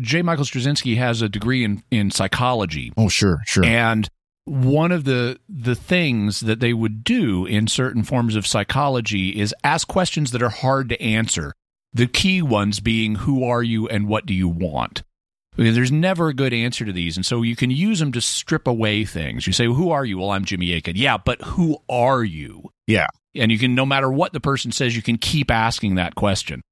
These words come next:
Speaker 1: Same thing with, "What do you want?" "What do you want?" "Oh, I want pepperoni pizza." "No, but what do you want?" And you can
Speaker 2: Mm-hmm.
Speaker 1: keep digging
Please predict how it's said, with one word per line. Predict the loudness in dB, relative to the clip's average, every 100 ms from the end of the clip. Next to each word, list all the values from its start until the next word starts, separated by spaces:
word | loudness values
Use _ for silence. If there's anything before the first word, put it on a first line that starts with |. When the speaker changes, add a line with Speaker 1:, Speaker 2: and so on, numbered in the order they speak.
| _
Speaker 1:
Same | -2 2 2 2
thing | 0 0
with, | -2 0
"What | 0 2
do | 0
you | 2
want?" | 2 0 0
"What | 0
do |
you | 0
want?" | 0 0 0
"Oh, | 0
I | 2
want | 0 -2
pepperoni | -4 -2 -2 -2
pizza." | -2 -4 -4 0
"No, | 0 2
but | 0 0
what | 0
do | 2
you | 0
want?" | -2 -6 0 2 2 -4 -12 _ _ _ _ _ -4
And | 2
you | 4
can | 4
Speaker 2:
Mm-hmm. | 4
Speaker 1:
keep | 2 0 -2 2
digging | 2 4 2 2